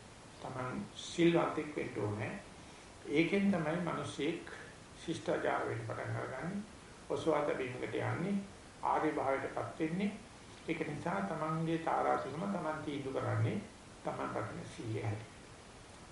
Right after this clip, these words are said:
සිල්පද ප්‍රමාණය සහ සිල්පදවල ගුණාත්මය කොච්චරද කියලා.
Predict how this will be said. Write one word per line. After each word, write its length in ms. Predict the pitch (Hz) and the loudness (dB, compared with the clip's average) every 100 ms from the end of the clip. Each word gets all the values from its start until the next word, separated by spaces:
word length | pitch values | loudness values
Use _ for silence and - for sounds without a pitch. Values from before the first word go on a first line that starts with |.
| - | -12
සිල්පද 500 | - 117 110 113 110 | -6 -4 -2 -2 -4
ප්‍රමාණය 520 | 110 127 127 156 185 208 | -6 -4 2 4 6 6
සහ 140 | 202 170 110 127 - - - - - | 6 4 4 2 0 -6 -14 -14 -16
සිල්පදවල 600 | - 147 139 143 143 143 | -8 -6 -2 0 2 0
ගුණාත්මය 520 | 170 156 156 147 - 180 | 2 4 4 4 2 0
කොච්චරද 420 | 165 - 135 104 | 0 0 -2 -2
කියලා. 360 | 101 104 117 | -4 -2 -2